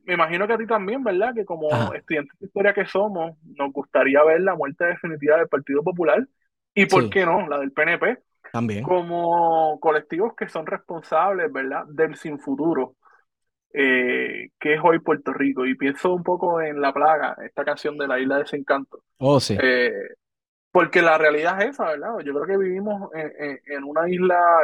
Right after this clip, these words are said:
Speaker 1: que de alguna manera se nos ha hecho creer que, que estamos sin futuro, ¿verdad? Y que no hay alternativa, que la única alternativa viable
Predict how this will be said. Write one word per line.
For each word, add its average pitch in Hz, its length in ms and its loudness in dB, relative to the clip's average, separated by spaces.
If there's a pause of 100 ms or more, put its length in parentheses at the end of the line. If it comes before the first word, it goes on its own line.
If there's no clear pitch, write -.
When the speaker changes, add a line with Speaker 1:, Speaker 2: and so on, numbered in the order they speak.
(160)
Speaker 1:
que 147 140 4
de 143 60 8
alguna 143 280 0
manera 175 320 -2
se 175 120 -4
nos 143 160 -2
ha 139 220 -4
hecho 165 560 -4
creer 156 380 4 (500)
que, 131 460 -8
que - 80 -14
estamos 139 320 -6
sin 165 160 -6
futuro, 196 440 2
¿verdad? 160 220 2
Y 196 60 2
que 165 120 -2
no 147 80 -2
hay 147 60 -2
alternativa, 175 560 0
que 175 80 -2
la 147 80 0
única 170 320 -4
alternativa 180 540 -2
viable 190 480 0